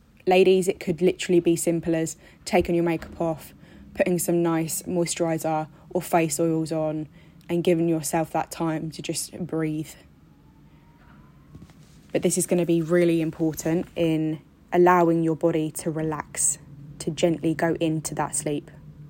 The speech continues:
So there are a couple of my top tips when it comes to sleep. I know it can be easier said than done, but sleep is so important for you. You know the reasons why. I've gone through how it links to pretty much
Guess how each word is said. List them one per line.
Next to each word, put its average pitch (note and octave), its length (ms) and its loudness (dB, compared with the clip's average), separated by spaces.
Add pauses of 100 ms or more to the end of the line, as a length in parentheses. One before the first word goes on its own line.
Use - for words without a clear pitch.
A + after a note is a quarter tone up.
(760)
So - 100 -14
there C4 100 10
are C4+ 40 10
a C4+ 40 4
couple A#3 400 4
of G3+ 140 2
my F#3 140 2
top - 320 -6
tips - 540 -2 (140)
when F3 100 0
it D#3+ 120 0
comes E3 340 -2
to D#3+ 180 0
sleep. E3 440 0 (1120)
I F#3 100 4
know F3+ 300 8
it F#3 140 2
can F#3 140 0
be F3 240 6
easier E3+ 320 4
said - 280 -2
than D#3+ 140 -2
done, F3 380 0 (540)
but - 160 2
sleep F3+ 340 6
is F3 200 2
so F#3+ 220 4
important D#3+ 540 0
for D#3 180 -4
you. D#3 320 -2 (300)
You F#3 100 2
know G3+ 180 6
the E3+ 100 6
reasons D#3+ 380 2
why. D#3 240 2
I've D#3+ 140 -4
gone F3 180 2
through E3 340 2
how D#3 380 -2
it - 160 -2
links E3+ 340 -4
to - 120 -8
pretty - 440 0
much G#3 300 -2